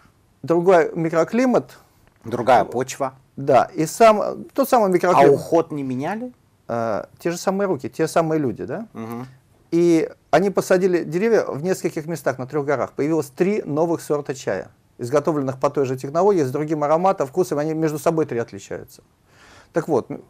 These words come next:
Speaker 1: микроклимат, если очень важен, так, так же, как время сбора, это тот же самый микроклимат. И теперь наступает очень интересная такая вещь, которая влияет на вкус чая, это степень ферментации. Э,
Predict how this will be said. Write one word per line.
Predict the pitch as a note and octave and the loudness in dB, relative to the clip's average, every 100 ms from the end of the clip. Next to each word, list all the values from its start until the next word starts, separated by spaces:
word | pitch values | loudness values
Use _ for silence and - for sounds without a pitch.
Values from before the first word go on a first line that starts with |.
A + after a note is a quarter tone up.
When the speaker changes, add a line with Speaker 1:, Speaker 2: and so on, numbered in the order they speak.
| _ | _
Speaker 1:
микроклимат, | E3 E3 D#3+ F3 B2 A2+ | -2 -2 -2 -2 -2 -4
если | G#2 - A2+ A2 | -8 -6 -6 -4
очень | - C3 B2+ | -4 -4 -2
важен, | A#2 F#2+ D#2+ | -4 -4 -8
так, | - G#2+ | -10 -2
так | C3+ | -2
же, | B2 | -2
как | B2 A#2 | -8 -2
время | C3+ B2+ | -2 -2
сбора, | C#3 G#3+ F3+ | 2 2 2
это | C3 | 0
тот | C3+ C3 | -4 -4
же | |
самый | B2+ A#2+ A2 | -4 -8 -10
микроклимат. | A2+ A2 B2+ B2 F#2 - _ _ _ _ _ _ - | -10 -8 -8 -8 -10 -14 _ _ _ _ _ _ -4
И | G#3 | -2
теперь | A3 G3+ | 0 0
наступает | G3 G#3 A3 G3+ | -2 0 2 2
очень | F3 F3 | 0 -4
интересная | E3 E3+ - D#3+ D3+ C3 | -2 -2 -2 -2 0 -2
такая | D#3 - D3 C3+ - - _ _ _ _ _ _ _ | -4 0 2 2 -4 -16 _ _ _ _ _ _ _
вещь, | D#3 A3 - | -2 0 0
которая | D#3+ D3+ | -2 0
влияет | D3 D3+ C#3 | 2 2 2
на | C#3 | -2
вкус | - E3+ | -8 -2
чая, | A#3+ | 2
это | G3+ | 2
степень | D#3+ E3+ D#3 | 0 -4 -4
ферментации. | C3 C3 C3 - - - - _ _ _ _ _ _ _ _ _ | -6 -8 -8 -10 -12 -20 -20 _ _ _ _ _ _ _ _ _
Э, | - G#2 F#2+ | -2 0 0